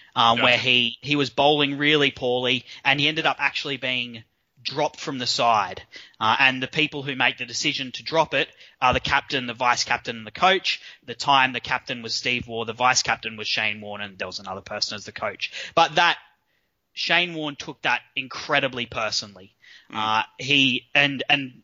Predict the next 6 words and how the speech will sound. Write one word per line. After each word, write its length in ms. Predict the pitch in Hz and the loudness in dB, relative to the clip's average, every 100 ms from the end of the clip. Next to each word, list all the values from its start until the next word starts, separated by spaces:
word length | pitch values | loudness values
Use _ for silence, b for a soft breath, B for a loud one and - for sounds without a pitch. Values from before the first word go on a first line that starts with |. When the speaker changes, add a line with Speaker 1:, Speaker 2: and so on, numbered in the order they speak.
| 139 127 | _ 0
Speaker 1:
that 260 | 147 147 - _ _ _ _ 180 | 4 4 2 _ _ _ _ -2
irreparably 760 | 170 160 - 135 135 127 120 | 0 0 0 2 2 -2 -4
damaged 400 | 117 113 120 - | -2 -2 -2 -4
their 120 | 113 | -4
relationship. 680 | 107 107 104 - 110 117 110 | -4 -4 -4 -4 -2 -2 0
And 180 | 131 | -2